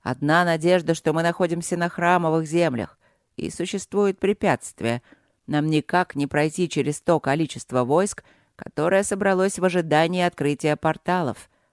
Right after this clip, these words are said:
В любом случае, я обещал вернуть вас, и я вас верну. Только не мешайте мне, Алина.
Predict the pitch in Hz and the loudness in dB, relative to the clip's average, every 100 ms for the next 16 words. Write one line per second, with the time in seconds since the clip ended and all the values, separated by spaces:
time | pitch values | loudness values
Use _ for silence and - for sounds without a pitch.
0 | _ _ - 160 185 208 143 - 131 123 | _ _ -6 -4 2 2 2 0 -2 0
1 | 131 131 - _ _ 151 170 165 156 156 | -2 -2 -4 _ _ -2 2 2 2 -2
2 | - 190 180 147 139 160 190 - 135 131 | 0 2 4 2 0 0 -2 -2 -2 -2
3 | - _ _ 147 147 139 135 135 - 127 | -8 _ _ 0 2 2 0 -2 -2 -2
4 | 127 143 123 - _ _ _ _ _ - | 0 -2 -2 -8 _ _ _ _ _ -16
5 | - - 143 143 147 - 185 175 - 120 | -14 -8 -4 -2 -2 0 -2 -2 -6 -4
6 | 120 123 139 127 127 | -2 0 -2 -2 -4